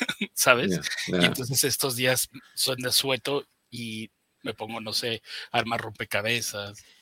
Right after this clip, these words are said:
Speaker 1: Y <laughs>
Speaker 2: Bueno, pero tú puedes salir, o sea, hay transportación.
Speaker 1: <clears throat> No, no, sí, sí, sí, pero yo soy más como que una persona de outdoors, como
Speaker 2: Ya,
Speaker 1: para
Speaker 2: tú eres
Speaker 1: afuera.
Speaker 2: de fuera, ya,
Speaker 1: Sí,
Speaker 2: ya,
Speaker 1: entonces
Speaker 2: ya.
Speaker 1: estar en la casa para mí se me hace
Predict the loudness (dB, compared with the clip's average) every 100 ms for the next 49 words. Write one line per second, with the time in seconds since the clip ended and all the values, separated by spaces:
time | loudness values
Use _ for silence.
0 | -12 -10 -4 -4 -4 -10 -12 -10 -14 -16
1 | -20 -20 -18 2 6 10 10 10 8 10
2 | 10 8 4 6 6 6 6 6 4 2
3 | -8 -20 -2 2 4 4 4 2 4 2
4 | 2 2 6 8 8 4 -2 _ -20 -2
5 | 6 6 6 2 2 2 0 0 2 2
6 | 2 0 0 -2 -4 -6 -6 -12 -4 -2
7 | -2 -6 -16 -16 -12 -6 -6 0 2 2
8 | -2 -4 -2 0 0 -2 -8 -6 -6 -8
9 | -14 -16 -16 -2 0 0 -4 2 4 4
10 | 2 -6 -8 -6 -2 -2 -2 -14 -10 -6
11 | -6 -8 -14 -6 -2 0 4 4 4 2
12 | 2 0 -2 -4 -6 -6 -8 -8 -10 -8
13 | -6 -4 -4